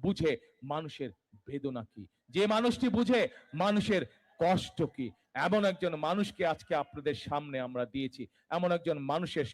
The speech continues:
কাছে আমরা ধানের শীষ তুলে দিয়েছি, যে কিনা মানুষের কষ্ট বুঝে, দুঃখ বুঝে, বেদনা বুঝে, আপনজন হারানোর কষ্ট বুঝে। এই কারণেই তুলি যদি আজ নির্বাচিত হয় এখান থেকে, বিএনপি ইনশাল্লাহ সরকার গঠন করলে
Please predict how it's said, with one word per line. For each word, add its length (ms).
কাছে 200
আমরা 160
ধানের 360
শীষ 160
তুলে 220
দিয়েছি, 240
যে 180
কিনা 180
মানুষের 300
কষ্ট 260
বুঝে, 180
দুঃখ 220
বুঝে, 220
বেদনা 400
বুঝে, 200
আপনজন 400
হারানোর 420
কষ্ট 220
বুঝে। 220
এই 240
কারণেই 380
তুলি 180
যদি 220
আজ 100
নির্বাচিত 520
হয় 200
এখান 220
থেকে, 200
বিএনপি 460
ইনশাল্লাহ 340
সরকার 360
গঠন 280
করলে 200